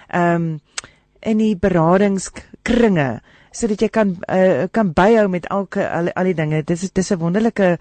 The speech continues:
geleentheid vir, vir enige iemand wat, ehm, besig is met, eh, met, met, met mense se harte en met hulle, met hulle stories om, om dit so te kry.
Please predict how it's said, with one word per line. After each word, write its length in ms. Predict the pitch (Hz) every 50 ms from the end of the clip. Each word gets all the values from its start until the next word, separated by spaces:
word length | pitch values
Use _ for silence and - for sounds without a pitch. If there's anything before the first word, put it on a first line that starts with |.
| - - - - - - _
geleentheid 840 | - - 196 170 160 147 175 190 226 240 208 - 185 156 139 139 -
vir, 280 | - - 147 92 117 147
vir 160 | - - -
enige 320 | - 180 185 170 - 147
iemand 340 | 143 156 156 151 151 143 -
wat, 320 | 156 156 151 - _ - - - - - - - - - - -
ehm, 580 | - 160 151 151 151 151 147 147 147 143 143 143 - _ _ _ _ _ _ _ _ - - - _ _ _ _ _ - - - - - - - - _ - - - -
besig 420 | - 170 180 185 202 - 240 - -
is 160 | 180 - 180
met, 260 | 170 160 156 - -
eh, 340 | - - 156 151 151 147 143 - - - 143 127 - - _ _ _ _ _ -
met, 200 | - 170 165 - -
met, 200 | 175 180 175 -
met 220 | 180 180 185 175 -
mense 320 | 190 190 202 214 - 247
se 120 | 226 - 226
harte 380 | 196 180 220 - - - 262
en 160 | 226 185 170
met 200 | 165 165 165 -
hulle, 320 | - 180 190 190 185 185 180
met 200 | 180 185 - -
hulle 160 | 196 190 208
stories 760 | - - - - - 254 262 277 262 220 165 131 127 - - - - - - - - - - _
om, 220 | - - 180 175 -
om 160 | - 170 170
dit 180 | 175 170 160 -
so 140 | - 170
te 120 | 160 - 165
kry. 420 | - - 156 151 143 131 139 147